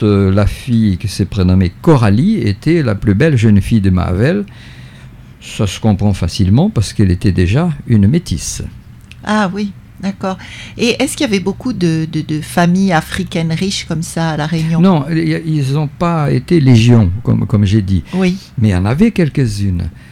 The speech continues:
Speaker 1: Euh,
Speaker 2: Vous avez des noms, euh,
Speaker 1: ah,
Speaker 2: parce
Speaker 1: j'ai
Speaker 2: que
Speaker 1: encore
Speaker 2: c'est
Speaker 1: un
Speaker 2: toujours
Speaker 1: autre. Il y a, il y a, il y a Bo-,
Speaker 2: intéressant.
Speaker 1: Boris de Saint-Vincent, par exemple,
Speaker 2: Oui.
Speaker 1: qui était ici en dix-huit cent un, d'accord, au deuxième semestre.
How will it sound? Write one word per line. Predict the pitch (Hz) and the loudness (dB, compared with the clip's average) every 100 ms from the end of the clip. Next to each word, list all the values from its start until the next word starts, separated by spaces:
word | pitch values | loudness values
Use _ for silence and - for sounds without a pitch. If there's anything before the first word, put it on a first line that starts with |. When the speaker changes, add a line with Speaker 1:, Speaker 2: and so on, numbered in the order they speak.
| - | -6
Speaker 1:
Euh, | 113 110 104 104 101 | -2 2 2 2 2
Speaker 2:
Vous | 92 | 4
avez | 208 202 | 4 4
des | 214 | 2
noms, | 202 277 554 427 | 2 0 0 0
euh, | 277 226 | 0 2
Speaker 1:
ah, | 214 | 4
Speaker 2:
parce | 110 | 4
Speaker 1:
j'ai | 127 | 4
Speaker 2:
que | 127 | 4
Speaker 1:
encore | 156 143 | 4 4
Speaker 2:
c'est | |
Speaker 1:
un | 170 | 4
Speaker 2:
toujours | 240 | 4
Speaker 1:
autre. | 175 113 | 2 2
Il | 120 | 4
y | |
a, | 120 113 113 | 4 0 -2
il | 120 | -2
y | |
a, | 120 | -2
il | 110 | 0
y | |
a | 107 | 2
Bo-, | |
Speaker 2:
intéressant. | 95 110 139 127 123 | 2 4 6 6 4
Speaker 1:
Boris | 135 151 | 4 4
de | - | 2
Saint-Vincent, | 117 101 107 104 120 95 | 0 2 0 0 -2 -2
par | 92 | 0
exemple, | 90 90 82 - - - | 0 2 0 -2 -10 -6
Speaker 2:
Oui. | 196 196 | 0 4
Speaker 1:
qui | 113 | 6
était | 107 101 110 | 4 4 4
ici | 98 - 123 104 | 4 2 2 2
en | |
dix-huit | 92 95 95 98 | 2 2 2 2
cent | - 104 - | 0 -2 0
un, | 110 90 - - | 2 0 -4 -6
d'accord, | 82 - 104 | -4 -2 -2
au | 92 | 0
deuxième | 98 98 107 | 0 0 0
semestre. | 95 98 95 87 - | 0 0 0 -2 -10